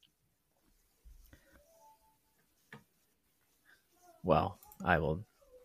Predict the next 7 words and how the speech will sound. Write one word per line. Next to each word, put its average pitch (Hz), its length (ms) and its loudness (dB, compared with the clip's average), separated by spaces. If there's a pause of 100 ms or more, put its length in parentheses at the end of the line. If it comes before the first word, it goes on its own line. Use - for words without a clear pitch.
(2000)
Yeah. 80 360 2 (480)
Am, 104 140 2
am 104 140 4
I 107 80 6
gonna 110 180 4
do 104 120 4
this? 107 300 -2